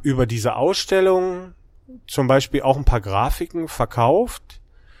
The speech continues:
Und aber sonst auch hatte ich die immer mal in so ein paar Galerien hängen oder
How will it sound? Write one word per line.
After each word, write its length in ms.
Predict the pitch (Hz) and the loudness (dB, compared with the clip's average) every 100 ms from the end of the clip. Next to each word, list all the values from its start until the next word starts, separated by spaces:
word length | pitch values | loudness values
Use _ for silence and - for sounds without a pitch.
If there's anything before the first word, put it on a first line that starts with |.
| - - _ _ | -20 -20 _ _
Und 460 | 135 147 143 - 127 | 2 2 0 -4 0
aber 240 | 127 123 | 2 4
sonst 420 | 104 120 160 - | 4 2 2 -4
auch 600 | 120 127 156 - - - | 2 2 2 -4 -16 -16
hatte 240 | - 120 110 | -4 -4 -4
ich 80 | |
die 180 | - 113 | -2 -2
immer 180 | 127 120 | 2 2
mal 240 | 107 104 | 4 2
in 80 | 107 | 2
so 100 | 101 | 0
ein 60 | 101 | 2
paar 320 | - 95 104 | 2 4 0
Galerien 640 | 101 104 110 120 139 135 | 0 0 2 2 2 2
hängen 240 | 123 123 123 | 0 0 -2
oder 380 | 123 117 110 | 0 2 2